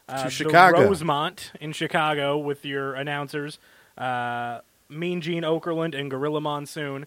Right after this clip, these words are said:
Speaker 2: Gorilla Monsoon.
Speaker 1: And some lady named Kathy Lee Crosby.
Speaker 2: Kathy Lee Crosby, another huge actress.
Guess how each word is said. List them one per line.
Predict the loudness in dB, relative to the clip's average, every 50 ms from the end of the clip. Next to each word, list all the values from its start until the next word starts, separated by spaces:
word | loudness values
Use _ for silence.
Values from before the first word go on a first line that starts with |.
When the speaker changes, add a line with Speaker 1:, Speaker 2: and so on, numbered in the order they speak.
| -10 -4
Speaker 2:
Gorilla | -2 -2 0 0
Monsoon. | 0 -2 -2 -4 -4 -6 -6 -6 -4 -4
Speaker 1:
And | -4 -4 -6 -8
some | -6 -2 0 0 0 0
lady | 0 0 0 0 -2 -2
named | -2 -4 -4 -6 -8 -10 -12
Kathy | -6 -2 -2 -2 -2 -2 -6
Lee | -4 -4 -4 -4
Crosby. | -2 -2 0 0 -2 -4 -6 -8 -4
Speaker 2:
Kathy | 2 4 4 4 4 4
Lee | 2 2 2
Crosby, | 4 6 6 8 6 4 0 -4 -6 -6 -10 -10
another | -8 -4 0 2 2 4 4 4 6 6 4 2 0 -4 -12 -18
huge | -16 -8 -6 -4 -4 -4 -4 -4 2 4
actress. | 6 6 6 4 2 0 0 0 -2 -6 -8 -10